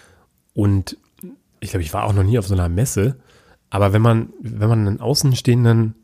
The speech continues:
mal dazu bringt, sich mal so eine Messe anzugucken,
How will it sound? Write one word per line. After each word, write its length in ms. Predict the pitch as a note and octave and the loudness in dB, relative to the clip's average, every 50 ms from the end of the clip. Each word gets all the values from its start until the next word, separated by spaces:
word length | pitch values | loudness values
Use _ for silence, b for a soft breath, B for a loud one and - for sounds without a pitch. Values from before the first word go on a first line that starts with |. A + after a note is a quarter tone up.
| _ - | _ -6
mal 480 | - G#2 G2+ G#2 G2+ G#2 G#2 G2+ G2+ - _ - | -2 0 2 4 4 4 4 2 0 -4 _ -4
dazu 240 | - G#2+ - - A2 | -4 -4 -2 -2 -4
bringt, 320 | G2 G2+ A2 A2 A#2 A2 | -2 0 2 2 2 2
sich 200 | - A2+ G#2 - | 2 0 0 2
mal 320 | - G#2+ G2 G2 G2 F#2+ F#2 | 2 2 4 4 2 2 0
so 100 | - G2 | 0 0
eine 100 | F#2 F#2 | 0 2
Messe 360 | F#2 F#2+ B2+ C3+ - - G#2 | 2 2 0 0 -2 -4 -6
anzugucken, 600 | - C3 C#3 - - - G#2+ F#2+ - A#2 C#3+ | -6 -6 -8 -8 -8 -8 -8 -6 -4 -4 -4